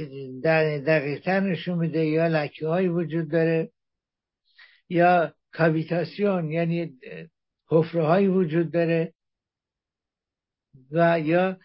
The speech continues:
اپانشمان پلورل یعنی اون، اه، اه، جدار روی ریه چسبندگی پیدا کرده یا مایع جمع شده توش.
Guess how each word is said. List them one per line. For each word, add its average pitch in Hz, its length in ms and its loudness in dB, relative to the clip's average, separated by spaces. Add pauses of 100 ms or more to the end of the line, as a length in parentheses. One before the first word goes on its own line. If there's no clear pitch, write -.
(160)
اپانشمان 175 760 -2
پلورل 170 680 4
یعنی 165 440 -2 (380)
اون، 185 320 -4
اه، 139 300 -6 (840)
اه، 151 260 -16
جدار 165 640 4
روی 165 460 0 (520)
ریه 156 440 0
چسبندگی 160 760 -4
پیدا 160 320 -2
کرده 160 580 0 (640)
یا 160 160 2
مایع 151 360 2
جمع 170 300 -2
شده 156 320 -6
توش. 156 440 -6